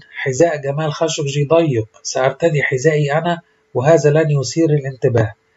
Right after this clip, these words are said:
ثم قاموا بإعطائه التعليمات، وكانت كالتالي: "عليك السير لأربعة شوارع،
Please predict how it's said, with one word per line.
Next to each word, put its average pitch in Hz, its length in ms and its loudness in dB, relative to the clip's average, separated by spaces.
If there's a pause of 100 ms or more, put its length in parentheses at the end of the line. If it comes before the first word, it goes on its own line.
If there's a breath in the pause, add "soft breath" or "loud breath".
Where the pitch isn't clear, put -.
(220)
ثم 151 280 0
قاموا 156 460 2
بإعطائه 135 640 0
التعليمات، 139 880 0
وكانت 151 640 0
كالتالي: 151 800 0 (1800)
"عليك 151 400 2
السير 156 540 2
لأربعة 143 460 2
شوارع، 139 560 2